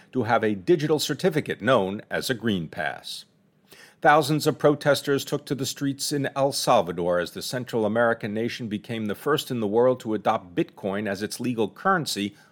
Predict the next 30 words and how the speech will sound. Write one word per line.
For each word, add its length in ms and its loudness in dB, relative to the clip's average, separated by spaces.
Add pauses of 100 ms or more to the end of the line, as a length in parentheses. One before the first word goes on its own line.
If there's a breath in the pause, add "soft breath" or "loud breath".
(100)
along 300 2
the 80 2
U 200 0
S 140 -2
dollar. 460 2 (520 loud breath)
Most 300 2
marchers 440 4
in 120 -4
El 140 0
Salvador's 580 -2
capital 480 0
of 120 -4
San 320 0
Salvador 480 0
were 140 -2
peaceful, 680 0
but 160 0
some 240 -4
smashed 600 0
and 200 -4
torched 440 -8
at 100 -2
least 240 -4
one 260 0
Bitcoin 460 0
A 120 -2
T 280 -8
M 160 0
on 180 0
Wednesday. 460 -4